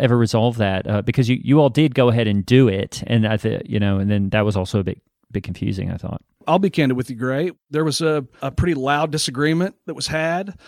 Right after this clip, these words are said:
Speaker 2: in Steve's office between Tom and I. We did not come to an agreement at the end of that.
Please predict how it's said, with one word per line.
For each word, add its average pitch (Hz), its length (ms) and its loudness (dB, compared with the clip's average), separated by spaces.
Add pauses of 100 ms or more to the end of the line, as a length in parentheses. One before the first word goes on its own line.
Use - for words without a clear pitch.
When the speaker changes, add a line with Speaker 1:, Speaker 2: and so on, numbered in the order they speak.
(160)
Speaker 2:
in 151 160 -4
Steve's 156 320 -2
office 170 540 0
between 143 380 -8
Tom 160 260 -2
and 165 80 -2
I. 208 220 -6 (280)
We 156 140 2
did 151 140 -2
not 160 260 0
come 165 180 0
to 160 160 4
an 151 60 2
agreement 151 400 2
at 139 100 -2
the 147 140 2
end 156 100 2
of 135 80 -2
that. 156 300 -2